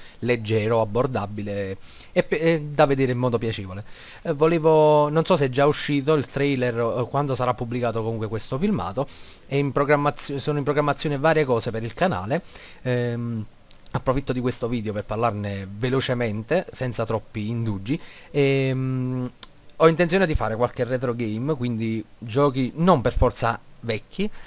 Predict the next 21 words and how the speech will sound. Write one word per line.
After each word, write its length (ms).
Ehm, 1120
piacerebbe 420
molto 400
rigiocare 540
Age 200
of 120
Mythology, 640
anche 240
se 100
manteniamo 540
lo 100
stile 600
di 220
Age 140
of 80
Empires 480
in 100
effetti, 480
quindi 440
uno 120
strategico. 720